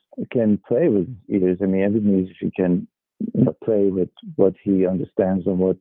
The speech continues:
he can hear. But reading the charts is only, like, a tool for you to be able to, you know, uh, like,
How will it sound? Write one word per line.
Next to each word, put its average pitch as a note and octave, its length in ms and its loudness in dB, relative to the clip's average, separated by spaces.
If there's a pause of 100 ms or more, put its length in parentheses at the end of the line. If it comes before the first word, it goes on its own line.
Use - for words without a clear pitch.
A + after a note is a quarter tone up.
(100)
he G2+ 100 -2
can F#2+ 200 -2
hear. G#2 320 0 (760)
But C#3 300 0 (240)
reading A3+ 380 2
the G3+ 180 0
charts E3+ 400 0
is C3+ 200 -4
only, F#3 360 2
like, D3+ 220 -2
a D3 80 -2 (100)
tool B2 360 2 (600)
for C3+ 80 -2
you C3 260 2
to C3 60 0
be A#2 180 2
able A#2 220 0
to, A2+ 400 0 (640)
you C#3 140 2
know, G2+ 320 0 (340)
uh, A2 220 0 (180)
like, A2 260 0